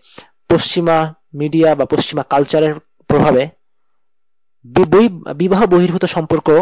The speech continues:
আহ, বেশ, আহ, একটা মাত্রা ধারণ করেছে, যে অনেক অল্প বয়স্ক ছেলে মেয়ে বিয়ের আগে সম্পর্কে জড়িয়ে যাচ্ছে। কখনো কখনো এই ধরনের সম্পর্ক শারীরিক সম্পর্কেও গড়ায়।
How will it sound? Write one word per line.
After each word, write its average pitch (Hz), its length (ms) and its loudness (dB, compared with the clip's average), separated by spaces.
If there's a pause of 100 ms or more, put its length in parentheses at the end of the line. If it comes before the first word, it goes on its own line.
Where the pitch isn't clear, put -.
(760)
আহ, 127 200 -2
বেশ, - 440 -4 (520)
আহ, 127 200 -2
একটা 127 380 -2 (240)
মাত্রা 139 380 -4
ধারণ 135 180 -4
করেছে, 117 380 -4 (400)
যে 135 100 -4
অনেক 147 360 -6 (440)
অল্প 147 180 -4
বয়স্ক 143 280 -2
ছেলে 139 220 -8
মেয়ে 123 200 -10
বিয়ের 135 240 -4
আগে 135 100 -8
সম্পর্কে 135 380 -12
জড়িয়ে 120 220 -4
যাচ্ছে। 160 320 -10 (340)
কখনো 156 300 -4
কখনো 151 240 -10
এই 147 100 -8
ধরনের 143 220 -12
সম্পর্ক 151 400 -8
শারীরিক 151 300 -2
সম্পর্কেও 139 540 -6 (180)
গড়ায়। 113 280 -4